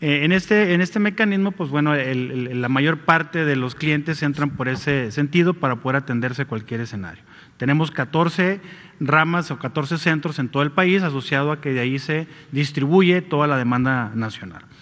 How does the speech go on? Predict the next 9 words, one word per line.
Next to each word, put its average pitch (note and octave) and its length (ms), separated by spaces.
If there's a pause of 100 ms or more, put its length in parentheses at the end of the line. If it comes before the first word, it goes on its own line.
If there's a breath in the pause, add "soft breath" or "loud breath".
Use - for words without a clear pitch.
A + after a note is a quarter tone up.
(360 loud breath)
Contamos F3+ 440
también F3+ 360
con E3 200
mil E3+ 160
doscientos F3 380
setenta C#3 340
y - 20
cinco E3 320
centros F3 540